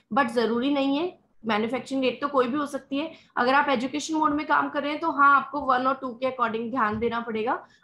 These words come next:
otherwise हम यहाँ पर normal date डाल देते हैं। Suppose मैंने यहाँ पे डाल दिया second of January, ओके, और expiry date कुछ भी डाल सकते हैं हम यहाँ पे। थर्टी फर्स्ट ट्वेल्व टू थाउजेंड ट्वेंटी थ्री, ये मैंने यहाँ पे expiry date डाल दी।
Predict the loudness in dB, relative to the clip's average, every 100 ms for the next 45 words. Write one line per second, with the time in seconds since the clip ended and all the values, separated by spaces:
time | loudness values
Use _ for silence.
0 | -2 -2 0 0 0 -2 0 2 0 0
1 | 0 2 0 -2 0 0 0 0 0 -4
2 | -4 -6 -8 _ _ _ -4 -2 0 -2
3 | -2 0 0 0 0 2 0 0 -4 -6
4 | -8 -4 2 2 0 -8 _ _ _ _
5 | _ _ -4 -2 0 -4 -6 -10 _ _
6 | _ -2 -2 -2 0 0 -2 0 0 2
7 | 0 -4 -6 -6 -2 2 4 2 -4 -4
8 | -4 -2 -4 -4 -8 -12 _ _ -6 -4
9 | -6 -2 -2 -2 -4 -4 -4 -4 -6 -2
10 | -2 -2 -4 -4 -6 -6 -10 -12 -14 -4
11 | -2 0 -2 -2 -2 -2 -4 -2 -2 0
12 | -2 -2 -4 -4